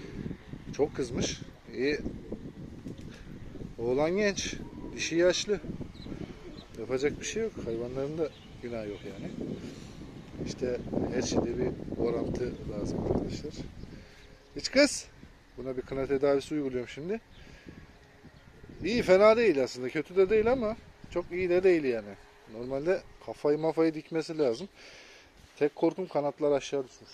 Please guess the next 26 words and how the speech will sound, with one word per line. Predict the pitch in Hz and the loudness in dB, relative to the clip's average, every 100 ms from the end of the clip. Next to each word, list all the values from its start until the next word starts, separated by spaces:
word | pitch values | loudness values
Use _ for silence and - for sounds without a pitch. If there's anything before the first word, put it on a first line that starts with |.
| - | -14
Ondan | 113 113 113 | -12 -10 -12
çok | - 101 | -12 -12
korkuyorum. | 107 - 143 143 | -14 -14 -16 -10
Kanatlar | 113 110 - 110 123 | -8 -6 -4 -6 -6
düştü | - 120 | -12 -12
mü | 110 117 | -12 -12
bir | 104 - | -10 -12
kuşta | - 147 151 - _ - - - - - - - | -10 -12 -12 -18 _ -20 -20 -20 -20 -20 -20 -16
sıkıntı | - - 107 135 123 | -12 -12 -6 -6 -6
büyük. | 107 - - - - 117 | -12 -14 -18 -20 -20 -12
Lan | 131 | -8
oğlum | 123 156 139 | -4 -4 -4
ne | 120 | -4
yiyorsunuz | 156 185 165 120 | -2 -2 -4 -8
lan? | 131 170 - - | -10 -12 -18 -10
Bunlar | 131 156 | -6 -6
tuz | - 151 139 | -6 -10 -8
yiyor | 117 104 | -6 -4
galiba | 101 98 98 98 | -4 -4 -6 -8
arkadaşlar. | 92 95 95 - 143 - - - - - - - - - | -10 -12 -12 -12 -12 -12 -14 -12 -14 -14 -20 -20 -20 -12
Ben | 120 135 | -8 -2
birazdan | 143 143 110 117 | 4 4 2 -4
ne | 123 | -2
yapayım | 127 110 104 | -2 -2 -4
biliyor | 113 131 | -6 -6
musunuz? | 107 | -8